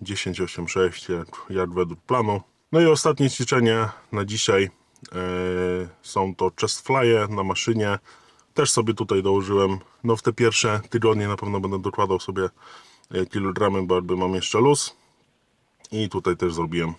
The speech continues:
trzy serie. Tak wyglądał mój trening. Zajęło mi to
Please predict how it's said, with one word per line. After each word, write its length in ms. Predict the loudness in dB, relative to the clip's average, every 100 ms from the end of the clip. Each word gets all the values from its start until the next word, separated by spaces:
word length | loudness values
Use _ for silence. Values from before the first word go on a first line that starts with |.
| -10
trzy 220 | -8 -6
serie. 380 | -4 2 2 2 -4 _ _ _ -20 -20 -20 _ _ _
Tak 140 | 2
wyglądał 500 | 4 4 4 4 2 -2
mój 180 | -4 -4
trening. 540 | 0 2 2 0 -2 -10 -18 -12 -10 -4
Zajęło 360 | 0 2 2
mi 140 | 0 0
to 240 | 2 2